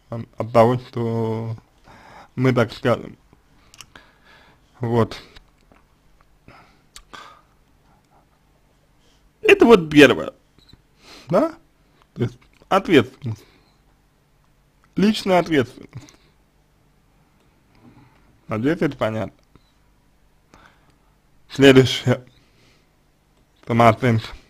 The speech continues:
Насколько я ценю и уважаю себя? Уважаю ли я вообще себя?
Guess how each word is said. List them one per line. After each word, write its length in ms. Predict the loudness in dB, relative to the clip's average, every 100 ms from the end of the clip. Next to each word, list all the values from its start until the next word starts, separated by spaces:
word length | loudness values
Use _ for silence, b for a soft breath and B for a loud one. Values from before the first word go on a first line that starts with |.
| _ _ _ _ _ _ _ _ _ _ _ b b b b b b b b b b b
Насколько 640 | 0 2 2 4 4 4 4
я 200 | 4 4
ценю 640 | 4 2 4 2 0 -2
и 220 | 2 2 2
уважаю 640 | 0 4 4 4 2 2 0
себя? 260 | -6 -16 -16 -20 -20 _ _ _ _ _ _ _ _ _ _ _ B B B B B B
Уважаю 760 | 4 8 8 8 8 8 8 4
ли 120 | 2
я 220 | 6 6
вообще 580 | 6 2 -2 -4 -4 -4 -8
себя? 260 | -10 -10